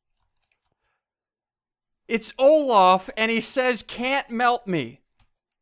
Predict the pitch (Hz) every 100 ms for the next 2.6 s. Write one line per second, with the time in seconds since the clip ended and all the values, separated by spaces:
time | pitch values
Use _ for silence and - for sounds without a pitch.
0 | _ _ _ _ _ _ 202 262 269 269
1 | 247 269 269 254 233 233 240 196 - 254
2 | 277 247 247 233 160